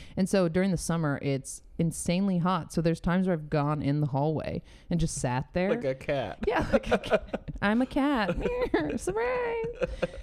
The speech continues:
Speaker 1: But, I mean, it's weird. I have fallen asleep in some weird, um, or just taken a nap in some weird places.
Speaker 2: Sure.
Speaker 1: Like, I, not so much anymore. It's hard for me to nap, uh, as I get older. I don't know <laughs> why,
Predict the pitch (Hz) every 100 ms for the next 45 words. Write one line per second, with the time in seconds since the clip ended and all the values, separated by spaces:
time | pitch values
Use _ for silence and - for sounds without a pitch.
0 | - - - - 247 220 - - 233 233
1 | 220 - 233 - 214 214 - 214 269 240
2 | 247 240 233 - 208 - 185 - 185 175
3 | 180 180 175 170 175 180 - - 165 165
4 | 160 156 160 180 180 - - - - -
5 | - 226 220 226 254 240 214 190 175 160
6 | - 160 156 147 143 135 - - - -
7 | - - - - 95 92 - 98 87 85
8 | - - - - - - - - 262 359
9 | - 370 349 - 277 233 190 175 190 190
10 | 185 180 175 170 - 185 180 180 180 180
11 | - - - 160 160 160 160 160 156 156
12 | 170 165 165 165 160 165 - 226 226